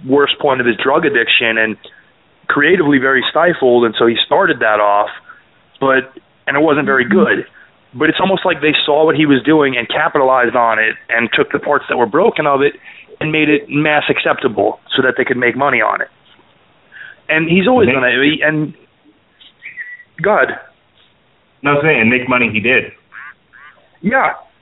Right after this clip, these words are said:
Speaker 1: And th-, to, to me, the first Bowie album I got into musically and I bought was, uh,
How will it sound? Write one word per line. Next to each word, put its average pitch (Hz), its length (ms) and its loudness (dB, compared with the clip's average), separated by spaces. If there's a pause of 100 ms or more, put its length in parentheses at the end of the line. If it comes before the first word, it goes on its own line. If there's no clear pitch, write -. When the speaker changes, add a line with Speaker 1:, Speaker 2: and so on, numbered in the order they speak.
(180)
Speaker 1:
And 165 300 2 (160)
th-, 156 240 -2
to, 190 240 -2
to 175 60 0
me, 247 260 2
the 156 180 0
first 214 240 0 (160)
Bowie 165 380 2
album 165 340 2
I 180 300 2 (100)
got 139 220 2
into 131 320 -2
musically 131 720 2
and 117 400 0 (580)
I 147 160 0
bought 131 400 0
was, 127 300 4
uh, 117 240 2